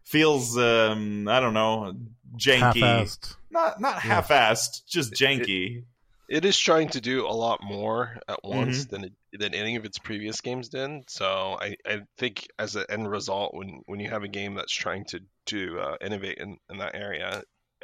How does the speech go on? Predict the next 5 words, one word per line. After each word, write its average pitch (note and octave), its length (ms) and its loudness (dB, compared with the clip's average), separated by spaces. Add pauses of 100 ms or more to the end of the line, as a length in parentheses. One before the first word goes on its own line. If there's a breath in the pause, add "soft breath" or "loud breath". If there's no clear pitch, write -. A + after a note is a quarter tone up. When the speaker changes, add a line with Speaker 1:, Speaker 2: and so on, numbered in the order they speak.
Speaker 3:
everything A#2 400 -4
else G2+ 220 -6
kinda G#2 240 -8
suffers. G2 560 -12 (760 soft breath)
So, G2 520 -2